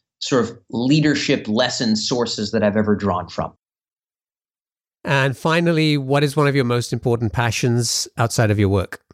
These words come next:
Speaker 1: Well, yeah, I, I like, I like strategy, uh, and I like kind of brainstorming on things. That by itself is fun. And so when I'm not actually doing marketing automation and email and driving traffic, I actually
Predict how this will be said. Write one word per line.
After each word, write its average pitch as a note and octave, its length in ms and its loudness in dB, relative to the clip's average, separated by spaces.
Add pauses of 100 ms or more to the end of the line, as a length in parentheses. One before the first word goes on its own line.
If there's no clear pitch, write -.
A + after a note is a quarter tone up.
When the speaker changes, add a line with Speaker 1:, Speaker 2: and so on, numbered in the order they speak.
(1200)
Speaker 1:
Well, A3 400 0 (320)
yeah, F#3+ 440 0
I, E3 160 -4 (160)
I F#3 120 0
like, G#3+ 420 0 (300)
I D3+ 120 -4
like G#3+ 280 0
strategy, G3 960 -2 (300)
uh, B2+ 360 0
and C3+ 140 -2
I C3+ 80 2
like D#3 420 -2 (160)
kind D3+ 140 -6
of - 140 -10
brainstorming F3 760 -4
on F3 160 -2
things. F3 300 -2
That C3 240 -2
by C#3 140 2
itself C3 460 -2
is E3 120 -8
fun. F3+ 300 -4
And C3 120 -8
so D#3 140 0
when C#3+ 160 0
I'm B2+ 140 -2
not D3+ 260 -2
actually C#3+ 640 -4 (300)
doing E3 540 2
marketing E3+ 400 -2
automation E3 440 -4
and D#3+ 140 -4
email E3 320 0
and D#3+ 80 0
driving D#3 320 0
traffic, E3 500 -2
I A#2 60 -4
actually C3 640 -4